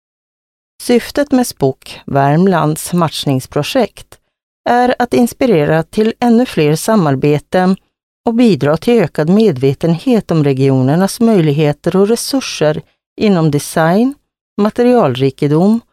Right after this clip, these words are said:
och tillverkningsmöjligheter. Spook erbjuder dig ett breddat och större nätverk, ökad kunskap inom olika material och tillverkningsmetoder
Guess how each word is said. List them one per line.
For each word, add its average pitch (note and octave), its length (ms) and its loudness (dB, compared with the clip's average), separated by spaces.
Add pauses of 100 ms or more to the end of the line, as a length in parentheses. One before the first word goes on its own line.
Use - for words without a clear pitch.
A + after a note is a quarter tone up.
(320)
och A#3+ 80 0
tillverkningsmöjligheter. D#3+ 1700 0 (1080)
Spook - 380 -4
erbjuder F3 640 0
dig G#3+ 280 2
ett - 240 -6
breddat D3+ 480 -2
och D3+ 180 0
större F3 400 0
nätverk, G#3+ 800 -2 (320)
ökad C#3+ 420 -2
kunskap F#3 800 -2 (440)
inom A#3 220 4
olika E3 360 0
material F3 720 2
och A3 120 -2
tillverkningsmetoder D#3+ 1400 0